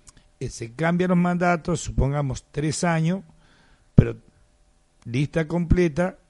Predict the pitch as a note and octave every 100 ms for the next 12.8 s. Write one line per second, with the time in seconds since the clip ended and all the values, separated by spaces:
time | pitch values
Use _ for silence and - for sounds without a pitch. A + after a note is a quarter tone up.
0 | - _ _ _ _ _ _ G3+ G3 G3
1 | G3+ - D#3 C#3+ C3+ C3 C3+ D3+ C#3 B2+
2 | B2+ B2 A2 G2 - F#3+ A3 D3+ E3 D#3
3 | C3 A2+ - D3 G#3 D3+ A#2+ A2 - B2
4 | - A2 - A2+ G#2+ F3+ F#3+ C3 G2 D3
5 | D#3+ - - - - - - C#3+ C#3 B2
6 | D3 C#3 C#3 C3+ - - - - - C3+
7 | C#3 D3 F3+ G#3 - F3 D#3 F3+ C#3 -
8 | B2+ A#2 - _ _ _ _ _ _ -
9 | C#3+ C3+ C#3 C3+ C#3 E3 F#3+ G#3+ A3 F#3+
10 | D#3 - C3+ A#2 B2+ - F3+ D#3 C3 D#3
11 | - _ _ _ _ - B2 B2 - B2
12 | A#2+ A2 A#2+ D3 C3 C#3 C3+